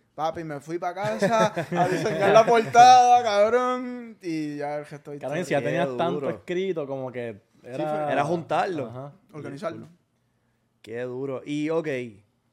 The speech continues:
Speaker 3: entrando al tema de los libros, ¿es rentable escribir un libro?
Speaker 1: Sí, pero es, es cuesta arriba, cabrón.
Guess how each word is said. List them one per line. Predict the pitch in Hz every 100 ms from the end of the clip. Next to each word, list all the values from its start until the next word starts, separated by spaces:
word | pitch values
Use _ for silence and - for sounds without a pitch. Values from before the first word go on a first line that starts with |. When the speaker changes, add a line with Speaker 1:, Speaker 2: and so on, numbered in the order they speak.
| _ 131 135 131
Speaker 3:
entrando | 131 127 135 143 156
al | 160 151
tema | 151 151 151
de | 147
los | 143
libros, | 135 127 120 113 -
¿es | 143
rentable | 165 180 170 165 165 165 156 147 143
escribir | 143 156 151 156
un | 160
libro? | 156 127 110 101 _ _ _ _ _ _ _ _ _
Speaker 1:
Sí, | _ - 170 202 233 233
pero | 147 143
es, | 147
es | 151
cuesta | 156 151 147
arriba, | 135 127 123
cabrón. | - -